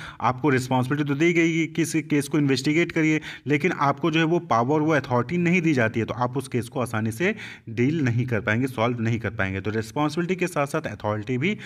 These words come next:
वहाँ पे, यानी कि पावर भी दी जाती है। If authority granted is more than the responsibility, it may lead to misuse of authority। यानी कि आपकी जो रिस्पॉन्सिबिलिटी है उससे ज़्यादा आपको अथॉरिटी दे दी जाए,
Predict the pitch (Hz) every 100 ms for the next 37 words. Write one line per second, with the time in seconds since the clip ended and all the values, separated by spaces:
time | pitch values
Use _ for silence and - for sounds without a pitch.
0 | - - 110 113 113 143 117 120 135 107
1 | 104 117 123 113 101 98 98 101 175 180
2 | 156 127 143 147 214 127 117 120 156 147
3 | 170 120 107 147 156 165 160 117 110 113
4 | 110 120 127 123 - - - - 185 196
5 | 180 170 127 131 131 147 120 110 110 135
6 | 120 123 120 110 107 104 101 101 107 120
7 | 131 180 180 - - - 120 123 175 175
8 | - 127 131 123 151 143 160 156 - -
9 | - 139 180 131 127 170 170 175 147 135
10 | 131 165 139 139 139 143 117